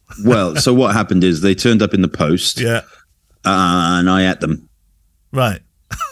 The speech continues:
Speaker 2: Okay.
Speaker 1: That, that's basically what happened.
Speaker 2: Pascal, everything you've ever sent into this show,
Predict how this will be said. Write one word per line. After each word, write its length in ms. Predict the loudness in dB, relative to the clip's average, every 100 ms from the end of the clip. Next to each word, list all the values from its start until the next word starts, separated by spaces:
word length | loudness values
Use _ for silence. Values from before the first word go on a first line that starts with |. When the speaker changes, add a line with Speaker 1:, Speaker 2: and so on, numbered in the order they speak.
| -2
Speaker 2:
Okay. 380 | 0 0 0 0
Speaker 1:
That, 140 | 0 -4
that's 220 | -4 -4
basically 600 | -2 0 0 -2 0 2
what 240 | 2 0
happened. 480 | -2 0 2 0 0
Speaker 2:
Pascal, 420 | -2 0 0 0 0
everything 400 | -4 -2 -2 0
you've 200 | 0 -2
ever 240 | -2 -2 0
sent 420 | 0 0 -2 -4
into 320 | -4 -4 -2
this 140 | -4 -2
show, 360 | -4 -6 -10